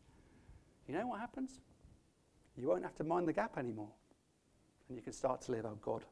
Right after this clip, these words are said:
would long us to live, to know him and enjoy him. Let's pray that we do that. Father, please, would you help me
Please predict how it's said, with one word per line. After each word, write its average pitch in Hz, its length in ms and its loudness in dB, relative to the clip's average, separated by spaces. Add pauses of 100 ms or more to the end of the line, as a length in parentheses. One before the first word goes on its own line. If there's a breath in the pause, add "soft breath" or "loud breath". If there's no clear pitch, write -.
(100)
would 117 80 -4
long 131 320 6
us 123 120 0
to 123 100 -2
live, 113 300 -4
to 120 140 -6
know 185 280 2
him 180 140 2
and 160 80 0
enjoy 120 340 -4
him. 110 180 -12 (720 soft breath)
Let's - 140 -6
pray 120 200 0
that 110 140 0
we - 100 -12
do 120 180 -6
that. 113 140 -10 (920 loud breath)
Father, 175 260 12
please, 170 440 8
would 143 120 4
you 143 120 4
help 151 260 10
me 147 380 6